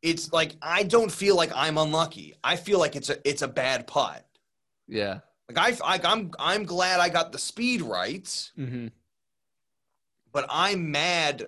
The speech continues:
Speaker 1: that I, I'm not mad, but I know that I need to work on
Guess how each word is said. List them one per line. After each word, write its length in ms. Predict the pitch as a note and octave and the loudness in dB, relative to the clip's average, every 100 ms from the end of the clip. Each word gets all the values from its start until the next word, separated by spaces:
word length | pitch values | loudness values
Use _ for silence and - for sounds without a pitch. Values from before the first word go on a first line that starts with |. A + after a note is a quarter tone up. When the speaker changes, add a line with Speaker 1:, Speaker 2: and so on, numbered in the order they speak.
| - | -8
Speaker 1:
that 200 | C3+ C3 | -4 -2
I, 240 | C3+ C#3 - | 0 0 0
I'm 100 | G3 | 2
not 180 | E3+ | 0
mad, 400 | C3 A#2 G2 F#2+ - _ _ _ _ _ | 0 -4 -4 -10 -18 _ _ _ _ _
but 100 | C#3+ | -2
I 140 | C#3 F#3+ | 0 0
know 300 | F3+ F#3 F#3 | 2 4 4
that 120 | F3 | 4
I 120 | E3 | 0
need 160 | D#3+ D#3 | -2 -6
to 140 | C3+ | -8
work 520 | C3 B2+ D#3+ D#3+ D#3+ | -10 -2 2 2 0
on 580 | C#3+ C#3+ C3+ B2+ A#2+ A#2 | 0 2 2 0 -4 -10